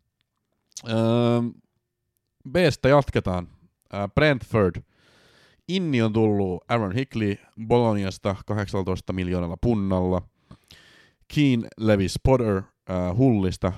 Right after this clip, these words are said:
kahdellakymmenellä miljoonalla, Ben Mee Burnleystä ilmaisella siirrolla. Ja tossa oli varmaan merkittävimmät. Ihan niinku, ihan kyllä vahvistuksia. Ihan kyllä niinku vahvistuksia niinku omassa mielessään.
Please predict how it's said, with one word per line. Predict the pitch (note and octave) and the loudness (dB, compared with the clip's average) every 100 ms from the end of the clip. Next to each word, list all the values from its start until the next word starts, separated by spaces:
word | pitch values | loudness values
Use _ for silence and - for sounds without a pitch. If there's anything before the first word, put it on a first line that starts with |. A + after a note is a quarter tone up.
| - _ | -10 _
kahdellakymmenellä | - G2 F#2 F2+ F2 F2 | -4 -2 -2 -4 -4 -4
miljoonalla, | F2 F2 F2 F2 F2 F2+ - _ _ _ _ - G#2+ | -6 -6 -6 -4 -4 -6 -10 _ _ _ _ -10 4
Ben | C#3+ C#3 G#2+ | 4 4 2
Mee | A#2+ A2+ F#2+ F2 | 2 2 0 2
Burnleystä | G2 F#2 F2+ - - F2+ - - - | 2 2 -2 -6 -6 -8 -10 -20 -12
ilmaisella | G2 F2+ E2+ E2+ | -8 -6 -8 -8
siirrolla. | F2+ F2+ D#2 C#2 D#2+ _ _ _ _ _ _ _ - | -8 -8 -8 -8 -10 _ _ _ _ _ _ _ -12
Ja | E2+ D#2 D2 _ _ _ _ - | -8 -8 -8 _ _ _ _ -16
tossa | F#2+ - F2 | -14 -10 -8
oli | E2+ | -8
varmaan | E2 E2 E2+ - | -8 -8 -10 -10
merkittävimmät. | A2+ C#3 F#2+ - F2+ F2+ F2+ - - | -8 -8 -8 -12 -10 -8 -10 -12 -2
Ihan | A3 D#4+ C4+ G#3+ | 0 0 -2 -2
niinku, | A#3+ A3+ G#3 - | 0 2 2 0
ihan | A3 B3 A3+ | 0 2 2
kyllä | G#3+ G3+ | 0 4
vahvistuksia. | G#3 F#3+ B2 - F#2+ - E2+ D#2+ - _ _ _ - | 6 6 4 0 -6 -2 -4 -4 -12 _ _ _ -2
Ihan | F#3+ | 0
kyllä | F#3 F#3 | 2 2
niinku | E3+ E3 | 2 4
vahvistuksia | F#3+ E3+ - G#2+ - F#2+ F#2 | 6 4 0 -4 -2 0 0
niinku | F2+ F#2 - _ _ _ _ _ _ _ _ _ _ - | 0 0 -2 _ _ _ _ _ _ _ _ _ _ -4
omassa | B2 G#2+ - | 0 0 0
mielessään. | G2+ G2+ F#2+ - G#2+ G2+ | 0 2 2 2 2 2